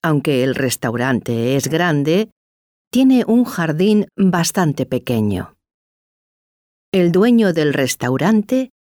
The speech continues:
es una persona tranquila y siempre está de buen humor.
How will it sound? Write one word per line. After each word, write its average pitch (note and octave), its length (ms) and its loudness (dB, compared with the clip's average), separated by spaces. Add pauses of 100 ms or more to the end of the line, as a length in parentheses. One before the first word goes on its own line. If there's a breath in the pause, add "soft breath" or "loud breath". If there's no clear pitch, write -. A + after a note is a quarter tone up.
(140)
es F3 220 -2
una A3 200 2
persona D3 580 -2
tranquila B2 840 -2 (520)
y B3 80 2
siempre A3+ 720 2
está D3 360 -4
de B2+ 200 0
buen C3 280 0
humor. A2 520 -2